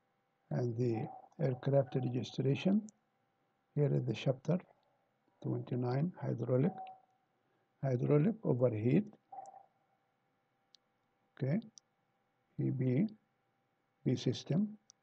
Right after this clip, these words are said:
blue. Here, green, hydraulic system, overheat. The action taken here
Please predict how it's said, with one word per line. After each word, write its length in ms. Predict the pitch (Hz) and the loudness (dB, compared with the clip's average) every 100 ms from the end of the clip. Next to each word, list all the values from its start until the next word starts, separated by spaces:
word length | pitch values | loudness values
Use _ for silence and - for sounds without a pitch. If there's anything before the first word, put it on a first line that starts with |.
| - - - - - _ _ 131 | -18 -16 -18 -20 -20 _ _ -6
blue. 400 | 123 131 117 113 _ _ _ _ _ _ | 0 0 0 -6 _ _ _ _ _ _
Here, 300 | 127 123 143 - _ _ _ - | -2 0 0 -2 _ _ _ -8
green, 500 | 123 123 123 113 147 - _ _ _ _ _ 135 | -4 0 0 -2 -8 -14 _ _ _ _ _ -8
hydraulic 500 | 120 127 123 117 - | -6 -4 -4 -4 -6
system, 480 | 131 - - 175 - _ _ - - | -8 -6 -2 -2 -4 _ _ -10 -6
overheat. 480 | 131 123 101 104 - - - - - - _ _ _ _ - 156 | -2 -2 -4 -6 -8 -10 -14 -18 -20 -20 _ _ _ _ -12 -2
The 100 | 143 | 2
action 420 | 175 170 - 156 143 | 2 2 2 2 2
taken 360 | 156 - 131 | -2 0 -2
here 320 | 107 123 139 | -2 0 0